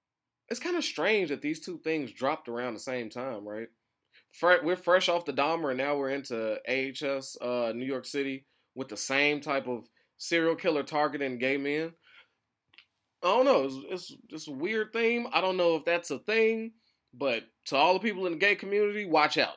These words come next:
I wouldn't, you know what I'm saying? I don't know how these psychos take watching all this type of shit. They might be like, "Ooh, I could do this." And I don't know. So just protect yourself. I don't know.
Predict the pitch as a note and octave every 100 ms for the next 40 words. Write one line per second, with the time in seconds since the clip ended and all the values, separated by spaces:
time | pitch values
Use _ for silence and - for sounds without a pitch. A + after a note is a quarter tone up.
0 | - A#2 B2+ D3 C#3+ A#2 A#2 A#2 A#2 _
1 | _ _ _ _ - C3 B2+ A#2 B2+ A#2
2 | C3 D3 D3 C3 B2+ C3+ C3+ C#3 C3+ C3
3 | C3+ C3 B2+ A#2+ - _ _ _ _ _
4 | _ _ _ _ _ _ _ _ _ -
5 | D3+ D3+ D3+ - _ A#2+ B2 C#3 - C#3+
6 | C3+ C#3 D3 C#3+ D3+ C3+ C3 D#3+ E3+ -
7 | _ _ B2 B2+ A#2+ A#2 G#2+ G2 C3+ F#3+
8 | D3+ - A#2+ G#2 A2+ F3 - _ _ -
9 | G#2 F2 E2+ F#2+ A#2 C3+ C#3+ A#2+ - G#2+
10 | G#2 - B2+ F3+ F3 - F3+ E3+ D3+ A#2
11 | A#2+ B2+ G#2+